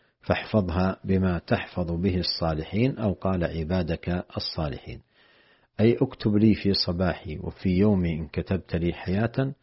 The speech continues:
حفظاً بما تحفظ به عبادك الصالحين. فهذا الدعاء فيه مراعاة للحالتين، حالة قبض الروح في الفراش،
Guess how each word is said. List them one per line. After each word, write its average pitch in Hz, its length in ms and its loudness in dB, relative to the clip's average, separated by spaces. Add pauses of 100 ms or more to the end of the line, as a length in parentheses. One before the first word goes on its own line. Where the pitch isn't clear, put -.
(280)
حفظاً 113 560 2 (120)
بما 90 420 0
تحفظ 92 460 -2
به 87 500 0
عبادك 82 540 -2 (280)
الصالحين. - 640 -4 (880)
فهذا 127 380 4
الدعاء 113 520 4
فيه 110 300 4
مراعاة 95 680 2
للحالتين، 90 840 0 (560)
حالة 113 560 2
قبض 104 280 2
الروح 98 420 4
في - 140 -2
الفراش، 95 600 0